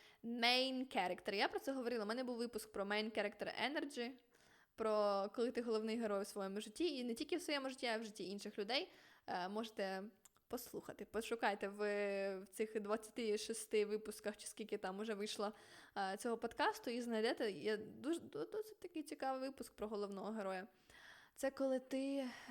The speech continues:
живеш своє життя в серіалі. Ти, твій, твій, кожен, кожен твій рух — це сцена, це, це перформанс, це сторіс.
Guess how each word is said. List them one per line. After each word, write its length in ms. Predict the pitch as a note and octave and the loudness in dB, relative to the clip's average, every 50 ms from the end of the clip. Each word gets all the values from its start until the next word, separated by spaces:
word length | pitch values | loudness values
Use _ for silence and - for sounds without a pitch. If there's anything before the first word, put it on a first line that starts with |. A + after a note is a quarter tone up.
| B3+ B3 | -4 -4
живеш 640 | A3 G#3+ G#3 G#3+ G3 G3+ G#3+ A3 A3 A3 A3+ A3 - | -2 0 -2 -2 0 2 4 4 4 4 2 0 -2
своє 420 | - - F3+ F#3+ G3 G3+ G#3+ G#3+ G#3+ | -4 -4 -6 -4 -2 0 0 0 0
життя 580 | G#3+ G3 - - - G3+ G3+ G#3 G#3 G3+ G3+ G3+ | -2 -6 -10 -6 -4 -2 0 0 0 -2 -2 -6
в 40 | |
серіалі. 800 | - - - - - C3 C3+ C#3 F3+ F#3+ - F#3+ - - - - - - | -8 -8 -6 -4 -4 -2 -2 -2 0 -2 -2 -2 -2 -4 -4 -6 -10 -10
Ти, 380 | _ - C4+ C#4 D4 D4+ D#4 D#4 - - - _ _ _ _ | _ -4 -2 0 0 -2 -2 -4 -8 -14 -20 _ _ _ _
твій, 280 | - - - C#3 F#2+ - - | -12 -6 -4 -4 -4 -6 -8
твій, 160 | - - - - - - | -10 -12 -12 -12 -12 -6
кожен, 340 | - E4+ F4 E4 C#4 - - - | 0 0 2 2 0 -4 -8 -4
кожен 300 | - C#4+ C#4 A#3 A3 G#3+ | -2 -2 -2 -2 -4 -4
твій 180 | - G3+ F#3+ | -2 -2 0
рух — 340 | F#3 A3 C4 D#4+ D#4 - - - | 0 0 0 0 -2 -4 -10 -10
це 320 | - - F#3+ G3 G3 G#3 - - - - - - - _ | -4 0 2 2 2 2 0 -6 -14 -20 -20 -20 -20 _
сцена, 560 | - - - - A3+ B3 C4+ B3 F#3 E3+ G#3 - - - - | -16 -14 -8 -2 0 0 2 2 0 -2 -4 -6 -10 -16 -12
це, 180 | - - - | -10 -8 -8
це 520 | G#3+ - - - - F3+ F#3+ G3 F#3+ F#3+ G3 | -8 -10 -8 -4 -2 0 2 2 2 0 0
перформанс, 580 | - G3 G3+ - - A3 A#3+ A3+ G3 F#3 G#3 - | -2 -4 -4 -4 -2 0 0 0 0 -2 -8 -10
це 320 | - - - F#3 G3 G#3 G#3 | -8 -4 0 0 2 0 0
сторіс. 680 | - - - - A3+ A#3 G#3+ - - - - - - | -2 -8 -2 2 4 4 4 2 -2 -8 -12 -12 -14